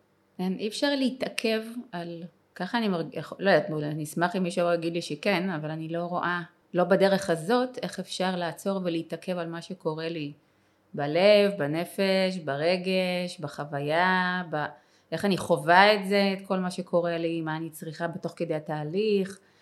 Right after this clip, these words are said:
אני לא רואה שום אפשרות בצורה הזאת להתעכב על ה-, על הבפנים,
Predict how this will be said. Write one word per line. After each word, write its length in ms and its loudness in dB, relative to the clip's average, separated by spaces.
אני 260 -2
לא 180 8
רואה 560 6
שום 260 -4
אפשרות 540 -2
בצורה 500 6
הזאת 540 0
להתעכב 680 -4
על 260 -8
ה-, 320 -10
על 80 -8
הבפנים, 840 -2